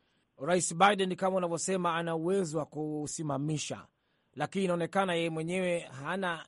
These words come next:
imani ya kutumia ile sheria inayomruhusu kuweza kuzuia mgomo huu,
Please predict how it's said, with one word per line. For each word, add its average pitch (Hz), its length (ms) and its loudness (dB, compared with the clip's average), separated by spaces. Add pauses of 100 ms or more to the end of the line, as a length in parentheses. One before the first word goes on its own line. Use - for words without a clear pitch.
imani 160 1160 -6
ya 156 80 -4
kutumia 165 540 -2
ile 160 160 -2
sheria 175 420 0
inayomruhusu 160 760 -2
kuweza 147 380 -4
kuzuia 147 560 -4
mgomo 117 300 -10
huu, 131 340 -4